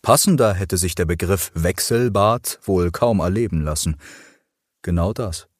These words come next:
Ein derart überflüssiger und flüchtiger Gedanke sollte es also sein,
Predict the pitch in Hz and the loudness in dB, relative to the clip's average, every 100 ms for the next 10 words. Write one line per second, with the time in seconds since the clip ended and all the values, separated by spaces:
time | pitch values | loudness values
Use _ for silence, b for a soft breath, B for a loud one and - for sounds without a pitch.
0 | _ _ _ - 104 98 135 175 127 123 | _ _ _ -2 0 4 4 4 -2 -2
1 | - 170 165 156 131 139 135 120 120 117 | -2 -2 -2 -4 -4 -2 0 0 0 0
2 | - - 151 165 - 117 104 92 90 113 | -2 -6 -2 -2 -2 -2 0 0 2 4
3 | 135 123 107 95 101 113 - - - 117 | 4 4 4 4 4 2 0 -4 -4 -2
4 | 123 117 127 127 113 | -2 4 4 6 4